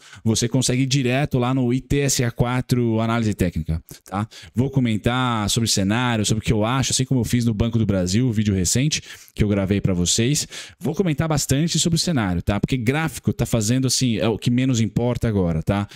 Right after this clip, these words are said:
Então, lógico que os preços teto, alvo, suporte vão estar aqui, meu cenário base vai estar aqui, mas vamos comentar também sobre a situação atual e o que que tá fazendo preço, tá? Qual que é o disclaimer,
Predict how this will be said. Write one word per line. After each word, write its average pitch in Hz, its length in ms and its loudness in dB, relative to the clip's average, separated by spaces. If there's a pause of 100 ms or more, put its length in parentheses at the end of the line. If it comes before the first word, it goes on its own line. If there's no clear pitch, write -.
(100)
Então, 117 320 0
lógico 120 480 0
que - 80 -2
os - 120 0
preços - 480 0
teto, 113 560 0
alvo, 117 440 2
suporte 110 640 -2 (220)
vão 123 240 2
estar 107 240 0
aqui, 139 300 0
meu 120 100 2
cenário 110 320 0
base 110 420 -2 (220)
vai 120 220 -2
estar 120 240 0
aqui, 127 320 0 (220)
mas 117 140 0
vamos 127 120 0
comentar 117 320 0
também 107 300 2
sobre 113 180 0
a 110 40 2
situação 113 520 0
atual 110 540 -2 (120)
e 120 60 0
o 110 40 2
que 104 60 -14
que - 60 -2
tá 120 80 2
fazendo 113 300 0
preço, 87 480 -2
tá? 90 200 -2 (480)
Qual 208 220 -4
que 175 160 0
é 165 80 2
o 170 100 0
disclaimer, 147 640 0